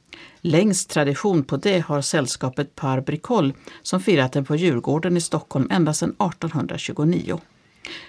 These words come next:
Något yngre är kollegan Mick Jagger, sångaren i rockbandet Rolling Stones, som denna dag kan fira sin sjuttioårsdag. Några planer på pension verkar han inte ha.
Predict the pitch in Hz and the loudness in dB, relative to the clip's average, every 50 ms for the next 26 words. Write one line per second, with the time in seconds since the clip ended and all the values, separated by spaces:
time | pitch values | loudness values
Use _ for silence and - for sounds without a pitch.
0 | - _ _ 180 208 262 226 208 254 - - - 202 226 247 233 190 185 - - | -20 _ _ 4 6 6 6 6 4 2 2 4 4 6 6 6 4 4 2 2
1 | 147 143 - - 165 165 160 135 117 - 135 143 147 165 185 - - - 131 131 | 0 0 0 0 2 4 4 2 2 2 2 2 2 2 0 -4 -6 -4 -2 0
2 | 170 208 - - - - - - - - - - 180 156 139 127 135 151 165 165 | 0 0 -2 -4 -4 -4 -8 -12 -8 -6 0 2 4 4 4 4 2 2 2 2
3 | 151 - - 156 151 160 156 - - - 143 131 131 135 139 135 - 147 139 139 | 2 0 0 0 0 0 -2 -4 -4 -2 0 2 2 2 0 -2 -2 -2 -2 0
4 | 139 139 147 160 160 - - - 233 196 - - - - - - - - - - | 0 2 0 0 0 -2 -2 0 0 0 0 0 -2 -4 -6 -8 -12 -16 -16 -16
5 | - - - - - - 151 147 135 143 139 151 175 180 170 151 143 - - 151 | -16 -16 -14 -8 -2 0 0 2 4 4 4 4 4 4 2 0 2 2 0 0
6 | 143 - 180 160 139 131 135 - - 185 208 202 - - - - 190 - - _ | 2 2 0 0 2 0 -2 0 0 -2 -2 -2 -4 -6 -6 -6 -6 -8 -10 _
7 | - - - - - - - 185 196 - - - - - - _ _ - - - | -4 -4 -4 -4 -6 -8 -4 -2 -2 -2 -2 -4 -8 -10 -18 _ _ -18 -16 -16
8 | - - - - _ - 147 135 139 135 - 165 151 131 131 131 127 127 - 131 | -16 -16 -18 -6 _ 2 4 4 4 2 2 2 2 4 4 2 2 0 -4 -6
9 | - - 147 139 143 - - - 262 180 - - 127 135 131 - 131 - - - | -4 -2 0 0 0 -2 -2 -2 0 0 0 -2 -4 -4 -4 -6 -6 -6 -6 -6
10 | - - 139 135 143 135 - - 147 147 156 - 160 | -4 -2 0 0 -2 -2 -2 -4 -4 -2 -2 -2 -2